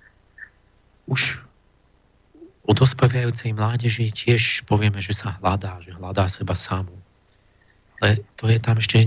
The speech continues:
to je niečo iné. Oni sa, tí, tí dospievajúci sa definujú svoju identitu zatiaľ iba sympatiou a príslušnosťou k rôznym skupinám. To je taká skupinová identita. Že my sme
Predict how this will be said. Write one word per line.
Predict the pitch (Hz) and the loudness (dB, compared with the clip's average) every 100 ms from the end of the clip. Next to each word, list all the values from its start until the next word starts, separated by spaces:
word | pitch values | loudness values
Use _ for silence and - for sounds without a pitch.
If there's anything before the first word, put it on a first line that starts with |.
| 113 - | 4 2
to | |
je | 113 | 2
niečo | 113 117 113 | 4 2 2
iné. | 110 113 101 | 4 4 2
Oni | 98 101 | 0 -8
sa, | - 95 - 101 - | -10 -12 -12 -20 -18
tí, | 107 101 - | -12 -12 -10
tí | - 101 95 - - - - | -2 -2 -2 -10 -8 -8 -2
dospievajúci | 113 107 117 110 110 107 - - | 2 2 4 2 2 0 -2 -6
sa | 110 104 - _ _ _ _ _ _ | -8 -14 -18 _ _ _ _ _ _
definujú | 104 107 - 113 110 107 110 113 110 _ _ _ _ _ - | -2 0 2 2 2 2 2 2 -2 _ _ _ _ _ 0
svoju | 101 107 107 | 4 6 6
identitu | 107 113 117 107 113 113 - _ - | 4 0 -2 -2 0 0 -6 _ -14
zatiaľ | 104 107 110 107 | -2 0 0 -2
iba | 110 | -2
sympatiou | 107 117 113 - - 107 104 104 110 | 2 2 4 4 2 0 0 0 -2
a | 101 | -2
príslušnosťou | 120 107 - - 117 - 113 | 0 -2 -2 -4 -4 2 2
k | 110 | 4
rôznym | 107 110 107 | 0 -2 -4
skupinám. | - 110 117 104 90 92 | -2 -4 0 -2 -2 -10
To | _ _ _ _ _ 104 | _ _ _ _ _ 2
je | |
taká | 107 110 | 2 0
skupinová | - 131 131 113 98 95 | 2 2 4 2 2 -2
identita. | 98 98 92 95 - 95 _ _ _ _ _ | -4 -6 -8 -14 -14 -20 _ _ _ _ _
Že | 101 | -6
my | 107 | -4
sme | 104 | -4